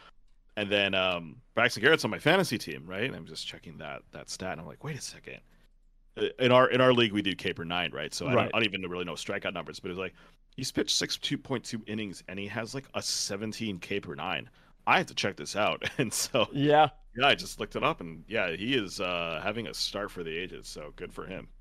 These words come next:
Speaker 2: Yeah, the quick little refresh in fantasy and seeing, "Whoa, who did that?"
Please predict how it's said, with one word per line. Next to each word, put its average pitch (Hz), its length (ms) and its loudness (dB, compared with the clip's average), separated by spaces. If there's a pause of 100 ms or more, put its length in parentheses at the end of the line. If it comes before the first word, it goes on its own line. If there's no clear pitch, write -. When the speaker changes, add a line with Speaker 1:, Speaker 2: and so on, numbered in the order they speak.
(120)
Speaker 2:
Yeah, 131 200 6
the 131 80 0
quick 170 220 -2
little 151 280 4
refresh 127 640 0
in 131 140 -2
fantasy 123 600 2
and 120 220 0
seeing, 123 360 2
"Whoa, 156 380 10
who 156 100 2
did 165 220 4
that?" 135 280 10